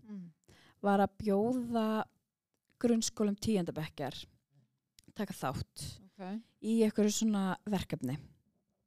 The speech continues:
Speaker 2: Og, og það var, myndi vera, sem sagt, einn fulltrúi af öllu landinu eða eitthvað svona
Speaker 1: Já.
Speaker 2: sem fengi að taka þátt.
Speaker 1: Ok.
Speaker 2: Og, og ég sótt um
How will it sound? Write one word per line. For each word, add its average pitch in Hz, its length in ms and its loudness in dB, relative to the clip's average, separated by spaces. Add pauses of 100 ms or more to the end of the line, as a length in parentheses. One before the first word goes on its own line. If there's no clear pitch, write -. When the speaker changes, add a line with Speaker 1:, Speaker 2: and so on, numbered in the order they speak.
(520)
Speaker 2:
Og, 165 440 -2 (960)
og - 60 -20
það 185 220 -4
var, 175 180 0 (440)
myndi 185 280 -6
vera, 202 300 2
sem 190 160 -2
sagt, - 360 -6 (120)
einn 233 140 -6
fulltrúi 240 960 -2 (320)
af 196 120 -8
öllu 226 320 -4
landinu 185 600 -2 (260)
eða 175 160 -6
eitthvað 190 140 -8
svona 175 380 -2
Speaker 1:
Já. 202 200 -12 (560)
Speaker 2:
sem 196 140 -2
fengi 202 380 2
að 190 100 0
taka 185 180 -2
þátt. - 540 -4 (420)
Speaker 1:
Ok. 196 180 -20 (480)
Speaker 2:
Og, 170 480 6 (1400)
og 180 60 -4
ég 196 460 2
sótt - 440 0
um 156 240 4